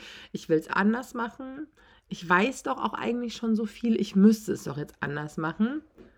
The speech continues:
können aber kein Verhalten in dem Moment von uns abrufen, kein planvolles, gezieltes. Ähm, und dadurch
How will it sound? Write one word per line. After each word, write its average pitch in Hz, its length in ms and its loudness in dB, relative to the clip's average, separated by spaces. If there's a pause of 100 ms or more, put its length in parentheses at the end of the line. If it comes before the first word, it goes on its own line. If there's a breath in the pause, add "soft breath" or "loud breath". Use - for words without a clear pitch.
(580 loud breath)
können 147 240 -8
aber 202 480 0 (200)
kein 185 380 -2
Verhalten 185 540 0
in 160 140 -4
dem 160 180 0
Moment 151 320 -4
von 143 180 -10
uns 143 220 -10
abrufen, 143 800 -6
kein 156 300 -6
planvolles, 151 840 -2
gezieltes. 160 840 -6 (680 loud breath)
Ähm, 165 460 -2 (1300)
und 202 160 6
dadurch 175 380 2